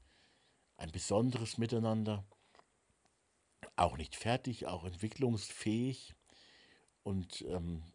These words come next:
sicherlich brauchen wir auch noch eine Weiterentwicklung, auch in dieser kleinen Gruppe. Wie gesagt, es wäre schön, wenn man viele Leute aus den verschiedensten Religionsgemeinschaften da auch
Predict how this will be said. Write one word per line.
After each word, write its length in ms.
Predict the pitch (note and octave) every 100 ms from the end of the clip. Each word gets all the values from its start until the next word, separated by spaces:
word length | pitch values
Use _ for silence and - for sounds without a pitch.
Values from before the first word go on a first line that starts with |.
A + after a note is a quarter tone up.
| _
sicherlich 340 | - F2+ F2+ -
brauchen 380 | - A#2+ D3 A#2
wir 140 | G2
auch 100 | D#2+
noch 120 | F2+
eine 220 | D#2+ D#2+ E2
Weiterentwicklung, 680 | G2 B2+ A#2 B2 - A#2
auch 120 | E2
in 60 | F2+
dieser 200 | F2 E2+
kleinen 320 | - E2+ G2+
Gruppe. 360 | G#2+ A2 - A2 _ _ - - - - - - - - _ _ _ _ _ _ _ _
Wie 80 | A2+
gesagt, 380 | B2 B2+ - -
es 220 | F2 E2+ F#2+
wäre 220 | G#2 F#2+
schön, 340 | - C#3+ E3
wenn 100 | B2+
man 360 | G2+ F#2+ F2+ C2
viele 260 | - F3+ F#3+
Leute 380 | C3+ A2+ A#2
aus 120 | G2+ -
den 160 | G2
verschiedensten 720 | F2+ F#2 - C3+ A#2+ - A2 G2+ - _ _ _ _ _ _ _ _ _ _ _ _ _ _ _ - - _ - - _ -
Religionsgemeinschaften 1120 | G2+ F#2 G#2 G#2 G2+ F#2+ F2+ - F2 - D#2+
da 180 | D#2 D#2
auch 240 | D2 -